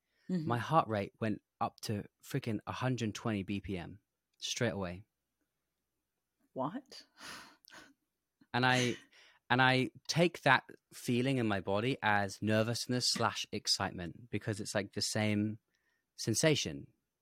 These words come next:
Speaker 2: right? Nervousness and excitement. And I think it's, like, I get super hyperactive
Speaker 1: Mm.
Speaker 2: because I'm feeling,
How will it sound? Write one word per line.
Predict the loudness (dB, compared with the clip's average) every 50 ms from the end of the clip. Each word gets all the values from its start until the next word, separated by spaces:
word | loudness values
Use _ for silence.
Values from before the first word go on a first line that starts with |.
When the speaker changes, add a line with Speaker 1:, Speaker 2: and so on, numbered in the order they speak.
| _ _ _ _ _ _ _ -2
Speaker 2:
right? | -2 0 0
Nervousness | 2 2 2 2 0 -2 -4 -4 -4 -4 -6 -4
and | -4 -4 -4
excitement. | -2 -2 -2 -2 -2 -2 0 -2 -2 -4 _ _ _ _ _ _ _ _ _ -20 -20 -20 -20 -20 -20 _ _ _ _ _ _ 0
And | 2 2
I | 2 2
think | 2 0 0 0
it's, | -2 -4 0 2
like, | 2 2 2 0 -6 -20 _ _ _ _ _ _ _ -2
I | -2 2
get | 2 0 0 0
super | -2 0 2 2 2 4 2 2 2 0
hyperactive | -2 0 2 2 2 4 4 4 4 4 2 -2 -4 -6 -8
Speaker 1:
Mm. | -8
Speaker 2:
because | -8 -6 -4 -2 0 0
I'm | 0 -2 -2
feeling, | -6 -4 0 2 2 4 2 2 0 0 -2 -2 -4 -6